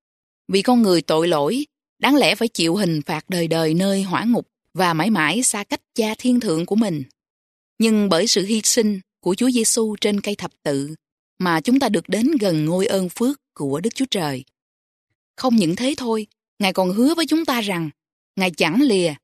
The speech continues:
chẳng bỏ chúng ta. Nghĩa là trong bất cứ tình huống nào, Ngài cũng không rời xa chúng ta. Vậy nên, đừng đánh giá sự hiện diện của Ngài tùy theo hoàn cảnh mà dễ nản chí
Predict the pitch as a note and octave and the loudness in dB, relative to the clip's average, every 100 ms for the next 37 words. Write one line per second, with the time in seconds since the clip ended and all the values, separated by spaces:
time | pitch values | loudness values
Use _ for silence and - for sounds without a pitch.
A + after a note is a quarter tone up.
0 | _ - D#3 A3 E3 D#3 A3 B3+ B3+ G#3 | _ -4 -2 -2 -4 -6 0 0 0 -8
1 | F#3+ _ _ _ _ - E3+ A#3 G3 E3 | -12 _ _ _ _ -2 2 2 2 0
2 | D#3 G#3 G3+ C4+ B3 D#4+ A3+ E3+ G#3 C#4+ | 0 0 0 0 0 2 0 0 2 4
3 | A3+ D#3+ C#3 _ _ _ - F3 E3 C#3+ | 2 0 -4 _ _ _ -6 -2 -2 -2
4 | E3 A3 A3+ G#3 E3 E3 C#3+ - G3 F#3 | -2 -2 -2 -4 -2 -4 -2 -4 -4 -8
5 | F#3 A3+ G#3+ F3+ E3 _ _ _ _ _ | -6 -6 -6 -10 -14 _ _ _ _ _
6 | _ _ _ - E3+ E3+ G3 G3 F#3 E3+ | _ _ _ -4 -2 0 0 -2 -4 -10
7 | _ _ - F3 D#3 D#3 A#3 A#3 A3 C#4 | _ _ 0 2 4 4 4 4 2 -2
8 | - D#3+ D#3 D#3 D#3 D#3+ G#3 A3+ E3+ D#3 | 0 0 0 2 0 2 2 2 0 -2
9 | - _ _ - F3 D#3+ A3 A#3 G#3+ D#3 | -6 _ _ -2 0 0 -2 -2 0 0
10 | D3+ C3+ F3+ D4 - _ _ - E3 D#3 | 0 -2 -2 -4 -8 _ _ -4 -2 0
11 | G3+ G3 E3+ A3 A#3 B3 | 0 2 0 -2 0 2